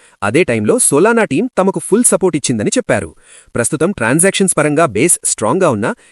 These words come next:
ఇలాగే బిల్డర్ సెంటిమెంట్ దెబ్బతింటే ప్రాజెక్ట్స్ అన్నీ Solana లేదా సూయికి షిఫ్ట్ అయ్యే ఛాన్స్ ఉంది. మరి బేస్ ఈ ఫీడ్‌బ్యాక్‌ని తీసుకుంటుందా లేక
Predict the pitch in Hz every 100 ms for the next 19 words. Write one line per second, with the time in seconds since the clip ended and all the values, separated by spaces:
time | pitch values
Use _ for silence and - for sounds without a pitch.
0 | - 131 220 226 156 117 190 233 180 175
1 | 190 165 98 147 135 104 185 - _ -
2 | 139 196 254 208 196 208 - 151 202 214
3 | 196 165 165 - 175 226 240 214 294 190
4 | 143 160 214 196 - 95 76 - - -
5 | 117 123 90 151 - 160 147 - 165 196
6 | 180 135 120 170 190 165 131 175 - _
7 | 147 214